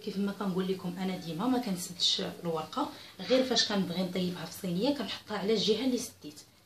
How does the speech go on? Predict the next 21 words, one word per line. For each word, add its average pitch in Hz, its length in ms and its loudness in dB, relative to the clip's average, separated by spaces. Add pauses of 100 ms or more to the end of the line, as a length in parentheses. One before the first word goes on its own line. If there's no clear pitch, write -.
(460)
فاش - 180 0
كطيب 262 400 2 (360)
كتحمر 220 680 2 (140)
وكتلصق 277 600 -2
هذيك 196 280 0
الجهه، - 300 -2 (220)
ما 214 80 -2
نحتاجش - 480 4
ندير 214 200 2
ليها 180 240 2
لا 190 60 0
دقيق 349 400 -6
لا 196 100 2
والو. 165 220 -2 (680)
ناخذ 196 400 2
ورقه 175 500 -2
اخرى 247 340 -2 (640)
ندير، 190 320 2 (320)
نقوم 190 300 0
بنفس 190 400 2
العمليه. 170 460 2